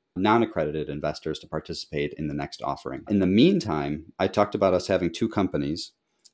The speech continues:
A B C FinTech is the operating company responsible for managing the, this entire operation. We are already raising on WeFunder for A B C FinTech. Now, that's not tokenized. It's not on blockchain. It's just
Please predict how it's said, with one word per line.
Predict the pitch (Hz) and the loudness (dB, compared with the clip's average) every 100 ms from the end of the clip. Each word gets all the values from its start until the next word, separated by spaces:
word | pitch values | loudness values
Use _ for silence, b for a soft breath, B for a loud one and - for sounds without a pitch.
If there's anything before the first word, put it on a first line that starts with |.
| - | 4
A | 110 | 4
B | 127 147 | 4 0
C | - 117 | 0 -2
FinTech | - 117 110 107 98 | 2 2 4 2 2
is | 92 | 0
the | 82 82 | 2 4
operating | 85 - 78 67 73 | 4 2 -2 -2 -4
company | 65 67 60 62 - _ | -8 -6 -8 -8 -12 _
responsible | 90 - 82 82 85 82 | -8 -2 0 0 0 0
for | - 82 76 69 - | 0 0 0 0 0
managing | 85 80 76 76 | 0 2 0 -2
the, | 76 71 - | -2 -4 -4
this | 78 - | -4 -4
entire | 78 90 80 | 0 2 2
operation. | 73 73 78 73 - 65 - B B B B - | 0 -2 -2 -4 -6 -12 -12 B B B B 2
We | 104 | 6
are | 101 - | 6 8
already | 101 117 110 107 101 | 6 6 6 4 4
raising | 87 82 80 80 80 | 2 2 0 0 -2
on | 78 82 | -2 -2
WeFunder | 85 117 113 76 65 62 62 - | 0 -2 -2 -4 -4 -4 -6 -10
for | - - 92 80 78 78 - | -6 2 4 4 2 0 4
A | 95 | 4
B | 90 90 | 4 -2
C | - 87 | -4 -4
FinTech. | - 151 127 76 - _ | 0 2 2 -2 -6 _
Now, | - 101 | 0 2
that's | 98 92 - | 4 2 2
not | 98 107 - | 2 2 -2
tokenized. | - 123 - 82 78 92 | 0 0 2 -2 -2 -2
It's | 82 - | -4 -2
not | 90 101 | 0 2
on | 113 | 2
blockchain. | 90 76 71 - 73 78 80 | 2 0 -2 -6 -6 -6 -8
It's | 85 - | -8 -10
just | - 92 95 - - | -4 2 2 0 -10